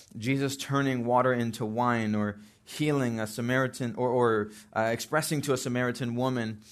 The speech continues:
everything that he knows about her and her life, or, uh, healing a lame man, or, as we're about to see, healing a blind man, the stories themselves are particularly simple, but its truth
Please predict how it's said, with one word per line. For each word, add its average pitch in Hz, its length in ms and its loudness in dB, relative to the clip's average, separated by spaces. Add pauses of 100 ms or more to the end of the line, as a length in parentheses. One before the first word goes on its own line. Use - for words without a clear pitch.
(160)
everything 135 400 0
that 117 120 -4
he 147 220 -6
knows 131 460 2
about 110 240 0
her 127 180 2
and 113 120 -2
her 110 120 -2
life, 113 580 2
or, 107 280 0 (340)
uh, 110 80 -2
healing 156 540 2
a 127 80 -2
lame 135 400 2
man, 104 320 2
or, 107 260 2 (240)
as 113 180 0
we're 123 160 2
about 123 340 2
to 120 100 -2
see, 117 240 -4
healing 123 340 -4
a 107 80 0
blind 117 420 0
man, 92 280 -4 (1120)
the 135 200 0
stories 196 420 6
themselves 147 720 4
are 123 100 4
particularly 139 640 -2
simple, 113 680 -2 (800)
but 117 100 0
its 123 260 -2
truth 165 760 0